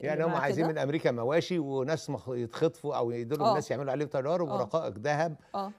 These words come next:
Speaker 1: دول تلات
Speaker 2: والحفاظ
Speaker 1: حاجات.
Speaker 2: على السرية.
Speaker 1: والحفاظ على السرية. و-، وطبعًا
Speaker 2: مقابل
Speaker 1: أمري-، وأمري-،
Speaker 2: التعاون التقني.
Speaker 1: آه.
Speaker 2: من بعد معاهدة جريادة، آه، تم أخذ الكثير والكثير من التقنيات ومن العلوم.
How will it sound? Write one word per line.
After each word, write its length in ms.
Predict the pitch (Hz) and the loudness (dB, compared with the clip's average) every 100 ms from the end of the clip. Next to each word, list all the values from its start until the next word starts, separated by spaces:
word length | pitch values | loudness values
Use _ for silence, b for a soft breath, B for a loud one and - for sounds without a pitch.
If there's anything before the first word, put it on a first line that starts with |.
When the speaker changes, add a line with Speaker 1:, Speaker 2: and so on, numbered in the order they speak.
| - 160 | -14 -4
Speaker 1:
دول 140 | 165 | -2
تلات 220 | - 156 | 2 4
Speaker 2:
والحفاظ 300 | 247 123 247 | 4 2 0
Speaker 1:
حاجات. 160 | 294 285 | 0 0
Speaker 2:
على 60 | 220 | -6
السرية. 380 | - 180 151 - - - | -4 -6 -6 -10 -20 -10
Speaker 1:
والحفاظ 380 | 139 131 131 160 | -8 -6 -2 0
على 60 | 135 | 0
السرية. 460 | - 117 110 98 - b b b | -2 -4 -4 -6 -10 b b b
و-، 220 | 165 196 | -2 -2
وطبعًا 380 | 196 190 190 311 | -2 -2 0 4
Speaker 2:
مقابل 260 | 277 302 339 | 6 6 4
Speaker 1:
أمري-، 120 | 320 | 2
وأمري-، 160 | 269 190 208 | 2 4 2
Speaker 2:
التعاون 460 | 202 262 285 262 - | 4 4 2 -4 -10
التقني. 480 | - 185 - 147 170 _ _ | -8 -8 -8 -10 -10 _ _
Speaker 1:
آه. 100 | 113 - B B | -18 -18 B B
Speaker 2:
من 200 | 202 226 | -6 -2
بعد 200 | 240 539 494 277 | 0 -2 -4 -6
معاهدة 340 | 294 - 285 | -8 -8 -10
جريادة، 500 | 190 220 208 254 262 - _ _ _ _ _ _ _ _ _ - | -6 -6 -2 -2 -4 -10 _ _ _ _ _ _ _ _ _ -4
آه، 720 | 185 196 185 185 180 175 175 | 0 2 2 2 4 4 2
تم 340 | 175 381 330 | 0 -2 -2
أخذ 260 | - 320 247 - 196 | -8 -10 -10 -6 -6
الكثير 880 | 190 - 175 220 240 247 247 233 - | -6 -8 -8 -6 -6 -4 -6 -8 -8
والكثير 760 | 175 180 - 175 - 220 226 208 | -6 -6 -6 -8 -6 -8 -6 -8
من 220 | 185 214 | -8 -6
التقنيات 920 | 208 196 190 - 175 170 175 196 196 175 | -6 -8 -12 -10 -10 -8 -8 -10 -10 -10
ومن 240 | 175 196 | -8 -8
العلوم. 420 | 175 151 151 131 | -10 -10 -12 -16